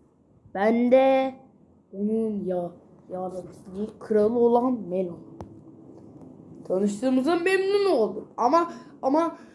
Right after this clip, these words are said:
lafım çok uzun sürmeyecek. Sizi hemen öldüreceğim.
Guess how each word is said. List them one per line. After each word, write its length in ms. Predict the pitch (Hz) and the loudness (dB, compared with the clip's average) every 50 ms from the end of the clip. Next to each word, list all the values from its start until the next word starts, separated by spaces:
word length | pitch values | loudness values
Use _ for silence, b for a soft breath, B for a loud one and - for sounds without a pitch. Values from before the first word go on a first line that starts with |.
| B B - | B B -4
lafım 300 | 320 330 285 370 392 392 | -4 -4 -2 -4 -6 2
çok 220 | 403 427 427 320 381 | 4 4 4 6 4
uzun 280 | 370 359 415 440 440 | 0 2 0 -2 -2
sürmeyecek. 720 | 427 403 427 403 381 311 311 269 220 196 - 147 160 - - | 4 4 4 4 4 2 -2 -2 -4 -4 -6 -8 -8 -8 -10
Sizi 300 | - 320 359 359 330 349 | -4 -2 -2 2 4 6
hemen 320 | 370 392 381 370 392 415 | 6 6 4 2 2 4
öldüreceğim. 760 | 440 415 381 359 320 285 302 277 269 240 214 220 185 165 170 | 4 4 4 4 2 0 -4 -4 -4 -2 -2 -2 -2 -2 -4